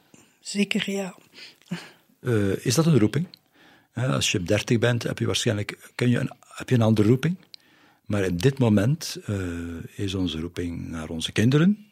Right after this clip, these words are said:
Speaker 2: en onze kleinkinderen. Dat is een heel groot stuk van ons leven. Eh, er wordt ook dikwijls voor ons gevraagd om, om met hen bezig te zijn, op hen te passen, met hen dingen te doen.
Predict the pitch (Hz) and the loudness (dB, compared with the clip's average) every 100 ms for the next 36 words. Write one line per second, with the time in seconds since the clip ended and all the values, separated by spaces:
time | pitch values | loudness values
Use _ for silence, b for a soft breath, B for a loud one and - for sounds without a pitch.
0 | - 139 151 165 143 98 90 90 113 120 | -4 2 4 4 2 0 -2 -2 -2 -2
1 | 131 b b b b b 107 95 90 104 | -6 b b b b b -6 -2 0 0
2 | 95 101 - - - 80 - 78 82 107 | 0 -4 -4 -6 -6 -8 -6 -4 -4 -4
3 | 151 b b b b b b 101 90 78 | -8 b b b b b b -10 -8 -8
4 | 73 87 - 90 - 82 - - - - | -12 -16 -12 -10 -8 -10 -10 -12 -8 -10
5 | - - - - 92 95 104 - - B | -10 -10 -12 -10 -6 0 0 0 -6 B
6 | B - 113 104 101 - 110 101 107 - | B 0 2 4 2 2 2 2 -2 4
7 | 127 113 120 143 131 151 147 117 117 113 | 4 8 6 6 4 4 6 2 0 0
8 | 120 131 127 104 98 98 107 101 85 107 | -2 0 0 0 0 0 0 0 4 6
9 | 160 165 | 6 4